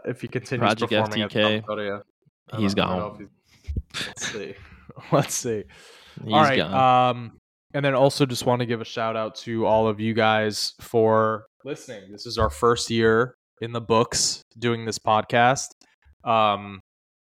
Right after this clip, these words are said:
Speaker 1: I really, really genuinely enjoy doing this podcast. I really, really genuinely enjoy engaging with you guys on, uh, Twitter. I think, you know, for twenty twenty-four for us, um,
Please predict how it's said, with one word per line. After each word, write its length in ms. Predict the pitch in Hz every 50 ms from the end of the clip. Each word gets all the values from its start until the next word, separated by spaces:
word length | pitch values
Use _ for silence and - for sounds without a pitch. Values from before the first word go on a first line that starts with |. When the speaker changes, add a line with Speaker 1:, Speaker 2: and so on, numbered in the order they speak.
| _ _ _ _ -
Speaker 1:
I 80 | 117
really, 420 | 113 113 107 113 120 127 127 127 123
really 340 | 110 117 120 117 117 117 113
genuinely 840 | 110 - 113 107 107 110 110 113 110 110 110 110 107 107 107 107 - -
enjoy 580 | 117 117 113 113 107 113 110 107 107 107 107
doing 280 | 104 - 107 107 107 107
this 140 | 104 - -
podcast. 680 | - 113 104 104 - - 120 110 110 113 117 - -
I 80 | 107 107
really, 280 | 104 104 110 110 110
really 240 | 107 107 110 110 107
genuinely 540 | 101 - 107 107 107 110 110 107 110 110 107
enjoy 580 | 107 104 98 - 107 107 107 107 107 104 101 - - _ _ _ _ _ _ _ _ _ 117
engaging 500 | 123 127 120 117 127 120 117 110 117 117
with 180 | 117 110 -
you 120 | 113 113 110
guys 480 | 113 110 110 110 110 110 107 104 -
on, 580 | - - - 117 110 110 107 107 104 110 107 98 _ _ _ _
uh, 160 | 113 113 110 107
Twitter. 640 | - - - - 120 113 117 117 117 117 110 - _ _ _ _ _
I 80 | 120 120
think, 360 | - - 120 117 113 107 - - _ _ _ _ _ _ _ _ _ _ _ _ _ _ _ _ _ _ _ _ -
you 100 | 131 131
know, 160 | 123 120 117
for 160 | - - 127
twenty 300 | - - - 123 123 123
twenty-four 560 | - - 123 120 113 - - 123 120 117 117
for 240 | - - 120 110 -
us, 460 | 117 123 127 123 - - - - - _ _ _ _ _ _ _ _ _ _ _ _ _ _ _ _ _ _ _ _ _ -
um, 600 | 127 127 123 120 117 117 113 110 107 107 104